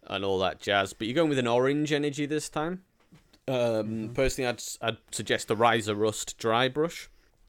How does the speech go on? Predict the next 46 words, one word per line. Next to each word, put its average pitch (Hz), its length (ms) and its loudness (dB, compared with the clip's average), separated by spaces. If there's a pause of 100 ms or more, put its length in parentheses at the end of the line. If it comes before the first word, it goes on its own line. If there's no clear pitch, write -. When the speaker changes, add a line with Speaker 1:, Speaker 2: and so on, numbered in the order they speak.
(120)
Speaker 1:
that - 200 -6
good 107 140 -2
orange 127 380 0
color, 147 320 2 (380)
um, 104 240 0
and 104 100 -4
then 98 80 -4
perhaps 101 420 -6
use 95 220 -6
a 92 180 0
Speaker 2:
Yep. 95 100 -6
Speaker 1:
Troll 104 240 0
Slayer 107 520 2
orange 113 400 0
as 104 120 -4
a 104 60 -2
layer 104 200 2
paint. 139 340 0 (1040)
Speaker 2:
Yep. 110 380 -12 (260)
Speaker 1:
That's - 180 -16
probably 90 240 -8
where 104 120 -2
Speaker 2:
And 85 100 -4
Speaker 1:
I'd - 20 -8
Speaker 2:
I - 40 -8
Speaker 1:
go 85 100 -4
with 85 140 -4
Speaker 2:
think 85 160 -6 (400)
Speaker 1:
that. - 220 -8 (440)
Speaker 2:
<clears throat> - 460 -20
What's 151 240 -18
the 131 240 -10
other? 101 400 -16 (500)
There's, 131 200 -8
like, 196 160 0
a 165 80 -2
reddy 113 400 -6
orange 95 600 -14
that 101 140 -16
you 98 160 -20
can 107 160 -18
use, 101 640 -20
like 98 220 -18
a 104 340 -12
Evil 113 340 -12
Sun's 120 880 -12